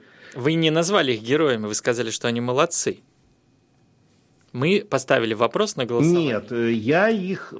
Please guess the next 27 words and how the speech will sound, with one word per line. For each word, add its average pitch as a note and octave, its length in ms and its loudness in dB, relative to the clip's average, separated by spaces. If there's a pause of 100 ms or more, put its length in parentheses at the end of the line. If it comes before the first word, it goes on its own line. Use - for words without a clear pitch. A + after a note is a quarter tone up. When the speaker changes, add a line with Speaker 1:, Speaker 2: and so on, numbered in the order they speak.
(120)
Speaker 2:
ну, E3+ 440 0 (440)
э, B2 300 2
я C#3 200 2
ска-, F3+ 260 -6
нет, D#3+ 380 0 (120)
я E3+ 220 0
всё-таки E3+ 500 -2
соглашусь. C3 760 0
Они C3+ 280 2
герои. C3+ 540 0
Но C3+ 180 2
они F#3+ 280 4
не F#3+ 200 4
такие G#3+ 460 0
герои, C#3 500 2
как, - 360 -2 (320)
э, G#2+ 180 4
там, G#2 360 0 (300)
э, G2+ 320 2 (160)
Зоя C#3 480 0
Космодемьянская C#3 1300 0
или C3+ 580 0 (220)
Гагарин C#3 800 2
или C3 460 2
Валя C#3 360 2
Котик. - 640 -6 (100)
Нет. D#3+ 500 0